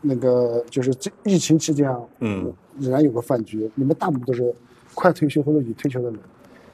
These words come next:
Speaker 1: 他们呢，大概有三十多个人，我也是那个饭局一员，我就不说是什么饭局了。
Speaker 2: 嗯。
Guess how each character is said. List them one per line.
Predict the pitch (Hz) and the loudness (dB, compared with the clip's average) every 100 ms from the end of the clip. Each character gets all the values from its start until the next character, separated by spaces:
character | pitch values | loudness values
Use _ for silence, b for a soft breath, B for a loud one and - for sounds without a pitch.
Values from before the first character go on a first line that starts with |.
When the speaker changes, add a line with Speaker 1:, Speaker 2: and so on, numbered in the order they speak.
| b - | b -6
Speaker 1:
他 | - 202 | 2 6
们 | 196 | 8
呢， | 165 | 8
大 | 185 | 8
概 | 170 | 6
有 | 139 | 6
三 | - 175 | 4 4
十 | |
多 | 151 143 | 4 2
个 | |
人， | 127 123 | 2 6
我 | 165 | 8
也 | |
是 | 156 | 8
那 | 151 | 6
个 | 139 | 0
饭 | 151 127 | 0 -2
局 | 123 | -4
一 | 123 | -6
员， | 110 - - | -6 -8 -4
我 | |
就 | 151 | -2
不 | 165 | 2
说 | 180 | 4
是 | 156 | 4
什 | 156 | 4
么 | 165 | 4
饭 | 165 117 | 4 2
局 | 123 | 0
了。 | 131 - - | 0 -2 -10
Speaker 2:
嗯。 | 78 104 92 82 | -2 0 -2 -6